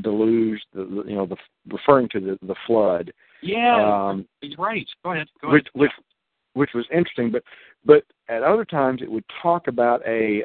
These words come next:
Speaker 1: uh, cataclysm, and I, but yet they didn't really,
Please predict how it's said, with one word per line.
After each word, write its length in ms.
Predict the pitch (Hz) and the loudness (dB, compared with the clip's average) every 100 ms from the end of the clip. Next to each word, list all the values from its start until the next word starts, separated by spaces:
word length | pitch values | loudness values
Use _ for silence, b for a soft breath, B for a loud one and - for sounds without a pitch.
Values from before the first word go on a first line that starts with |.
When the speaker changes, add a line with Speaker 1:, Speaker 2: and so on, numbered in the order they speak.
| - | -2
Speaker 1:
uh, 480 | 110 101 92 90 85 - | 0 0 0 0 -2 -2
cataclysm, 680 | 165 190 - 95 87 90 90 _ _ _ b b - | 0 0 -2 -6 -6 -8 -12 _ _ _ b b -4
and 120 | 117 117 | 2 6
I, 200 | 165 170 _ _ 120 | 6 4 _ _ -10
but 140 | 139 143 | -10 -2
yet 180 | 151 - | -2 0
they 140 | 151 143 | -4 -2
didn't 440 | 135 151 156 - 160 | -6 -6 -8 -10 0
really, 420 | 156 147 123 | 4 4 2